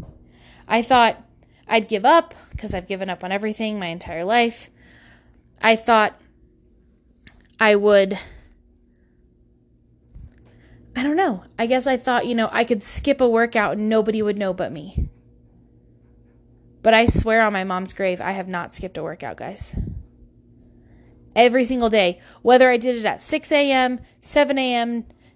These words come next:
eight A M, nine A M, or ten or eleven P M, every single day I've done a workout for fifty days straight.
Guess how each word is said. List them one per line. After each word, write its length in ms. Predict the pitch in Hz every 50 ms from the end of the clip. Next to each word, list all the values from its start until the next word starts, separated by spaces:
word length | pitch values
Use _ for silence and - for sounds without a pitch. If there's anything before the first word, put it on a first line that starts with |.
| _ _ _
eight 320 | - - 294 302 294 285 277
A 40 |
M, 160 | 254 247 247 240
nine 240 | 247 247 269 277
A 160 | 269 254 240 226
M, 200 | 220 220 226 214 - _ _ _ _ _
or 220 | - 226 226 -
ten 380 | - - - - - 302 294 285
or 100 | 269 240
eleven 400 | 220 214 220 233 247 247 269 254
P 240 | - - 269 277 -
M, 360 | 190 202 226 262 302 302 - - _ _ _ _ _ _
every 340 | - 233 254 254 247 294 302
single 280 | 269 - 311 294 262 262
day 220 | 233 233 226 240
I've 180 | 247 240 226 196
done 160 | - 220 214
a 60 | 202
workout 420 | 180 175 175 175 - 156 90 - _ _ _ _ _ _ _ _ _
for 160 | - 214 208
fifty 800 | 202 - - - - 254 233 - - 254 254 247 240 240 - _ _ _ _
days 460 | - 226 202 202 196 196 196 190 - - -
straight. 720 | _ - - - - - 196 190 160 - - _ - -